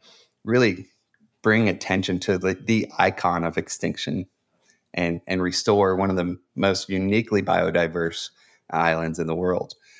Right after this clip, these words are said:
Um, so this is sort of where we think of de-extinction as one of our tools of conservation. And it, and I'm always trying to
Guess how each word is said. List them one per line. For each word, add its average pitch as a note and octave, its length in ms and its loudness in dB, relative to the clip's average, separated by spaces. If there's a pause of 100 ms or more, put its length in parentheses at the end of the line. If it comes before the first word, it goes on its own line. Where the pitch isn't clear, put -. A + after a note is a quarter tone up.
(160)
Um, E2+ 260 0
so A#2+ 360 2
this B2 320 2
is C#3 100 -4
sort C3+ 220 4
of G#2+ 80 2
where A2 220 6
we G2+ 100 0
think G2 280 -2
of F2 200 2 (640)
de-extinction F#2+ 600 0
as E2+ 240 0
one F2+ 240 2
of F2 120 2
our F2 120 2
tools E2+ 280 -4
of - 100 -20
conservation. E2+ 680 -2 (300)
And F#2 140 -2
it, E2+ 100 -6 (100)
and F2+ 200 -2
I'm G#2+ 380 2 (140)
always G2 300 2
trying F#2 240 2
to F2 100 -6